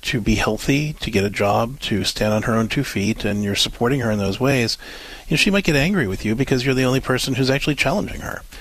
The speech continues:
But she needs to hear that. Um, and I think the response you wanna make to her whenever she sends you those texts is, you know, "Listen, I'm sorry that you're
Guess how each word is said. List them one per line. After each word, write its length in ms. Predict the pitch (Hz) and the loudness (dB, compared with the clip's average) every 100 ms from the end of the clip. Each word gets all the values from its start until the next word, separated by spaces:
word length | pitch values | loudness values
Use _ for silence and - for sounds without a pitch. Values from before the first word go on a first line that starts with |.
| - - - - | -18 -18 -18 -2
But 120 | 131 | 0
she 120 | 156 | 4
needs 220 | 147 151 | 2 2
to 100 | - | -2
hear 220 | 127 165 - | -2 0 -2
that. 300 | - - - - - - - - - - | -2 -4 -6 -12 -18 -18 -20 -20 -6 0
Um, 260 | 123 123 - | 0 0 0
and 180 | 135 | 2
I 80 | 131 | 2
think 220 | 131 156 | 2 0
the 80 | 147 | 2
response 460 | 127 117 - 139 135 | 2 2 0 0 2
you 60 | 151 | 2
wanna 120 | 151 | 2
make 220 | 123 110 | 2 2
to 120 | - | 0
her 240 | 113 113 123 | 2 2 2
whenever 300 | 110 107 107 | 2 2 0
she 140 | 117 | 0
sends 320 | 107 117 113 | 2 2 2
you 80 | 113 | 2
those 220 | 101 98 | 2 0
texts 460 | - 107 101 - - | 2 2 0 -4 -2
is, 280 | 95 95 - | 0 0 -2
you 60 | |
know, 120 | 107 | -2
"Listen, 240 | 107 107 107 | 0 0 0
I'm 120 | 104 | 2
sorry 340 | - 98 98 | 2 2 2
that 100 | 113 | 0
you're 280 | - 120 120 | 0 -2 -2